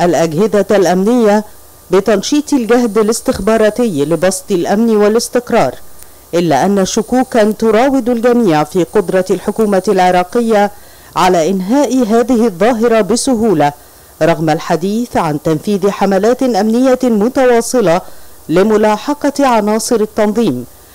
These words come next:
الذي أعلنت حكومة بغداد القضاء عليه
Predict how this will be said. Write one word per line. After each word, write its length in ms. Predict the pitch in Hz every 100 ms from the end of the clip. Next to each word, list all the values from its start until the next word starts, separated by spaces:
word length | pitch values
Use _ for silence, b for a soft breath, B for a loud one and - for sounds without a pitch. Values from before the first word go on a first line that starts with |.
| B 156
الذي 340 | 170 170 147
أعلنت 480 | 180 180 202 208 -
حكومة 680 | 208 269 269 262 247 247 175
بغداد 540 | 196 214 180 226 262 233
القضاء 600 | 233 226 185 208 185 220
عليه 380 | 208 202 233